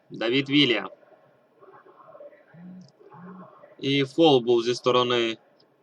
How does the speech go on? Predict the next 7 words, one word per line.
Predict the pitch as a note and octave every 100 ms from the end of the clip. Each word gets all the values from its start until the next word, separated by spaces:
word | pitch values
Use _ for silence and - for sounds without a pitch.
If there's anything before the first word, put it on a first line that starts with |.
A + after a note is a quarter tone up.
| _ _ _ _ _ _ _ _ _ -
е, | - B2+
зі | A#2
сторони | A#2+ C3 B2
збірної | B2 A2+ B2 B2+
Англії, | D3 F3+ E3 D#3
буде | B2+ C#3+ C3+
штрафний. | C3+ C3+ C#3 C3+ G#2